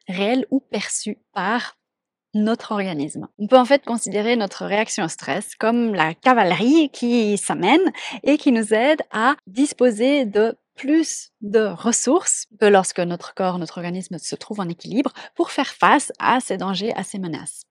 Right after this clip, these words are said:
Et à ce moment-là, le cerveau et le corps s'allient pour nous préparer à cette réaction de lutte, de fuite ou d'immobilisation de notre système nerveux pour, eh bien, faire face à ces, ces menaces.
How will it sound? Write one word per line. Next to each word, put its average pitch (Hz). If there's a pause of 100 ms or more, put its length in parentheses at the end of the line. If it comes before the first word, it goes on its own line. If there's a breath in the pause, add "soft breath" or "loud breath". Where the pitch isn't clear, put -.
(120)
Et 185
à 214
ce -
moment-là, 262
le 240
cerveau 214
et 202
le 190
corps 185
s'allient 196 (320 loud breath)
pour 277
nous 226
préparer 180 (100)
à 226
cette 202
réaction 208
de 190
lutte, 196
de 185
fuite 226
ou 196
d'immobilisation 196 (160)
de 190
notre 180
système 226
nerveux 170 (420)
pour, 240
eh -
bien, 202
faire -
face 220
à 196
ces, - (100)
ces 196
menaces. 175